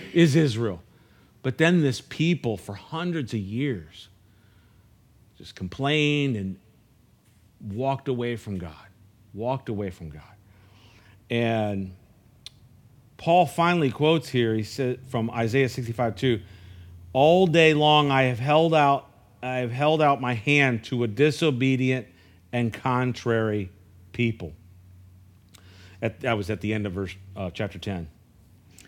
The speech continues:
So then he goes into chapter eleven and he's asking, "Is Israel totally forsaken? I mean, have they not, they just, they've been forsaken. They were supposedly God's people, but they haven't received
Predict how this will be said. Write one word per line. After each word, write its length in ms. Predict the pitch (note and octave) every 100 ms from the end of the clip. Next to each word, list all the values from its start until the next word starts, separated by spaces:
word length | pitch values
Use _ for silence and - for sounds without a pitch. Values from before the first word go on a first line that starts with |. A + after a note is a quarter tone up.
| - -
So 180 | - D#3+
then 140 | D#3+ F#3
he 80 |
goes 320 | D#3+ G3 A3+ F#3+
into 200 | G#3 E3 -
chapter 380 | - F3+ F3 E3+
eleven 400 | D3+ D#3 C#3+ C#3+
and 100 | C3
he's 160 | B2
asking, 600 | C3 C3+ C3+ - A#2 A2+ - - _ _ _ _ - - _ _ _ _ _ _ _ _ - _ _ _ _ _ _ _ _ _ _ _
"Is 360 | B2+ B2+ A2 -
Israel 400 | C3 C#3 D3+ E3+
totally 520 | D3+ - C#3 E3 F#3+ F#3
forsaken? 720 | - C3 C#3+ C#3 D#3+ B3 C#4
I 60 | B2+
mean, 200 | B2 A#2+
have 180 | A#2+
they 140 | A2+ B2+
not, 320 | B2 C#3 D#3 - _ _ _ _ - - - -
they 80 | B2
just, 240 | D3+ - - _ _ -
they've 240 | A#2+ B2 A2
been 140 | C#3
forsaken. 600 | C#3 B2 - C3+ D3+ A3
They 80 | D#3+
were 120 | B2
supposedly 540 | B2 C3+ D#3 D3+ D3 C3+
God's 240 | C3+ A#2+
people, 340 | - E3+ F#3+
but 160 | D3 B2
they 120 | B2
haven't 340 | A#2 D3 D3+ D3
received 560 | B2 - C3 B2+ A#2+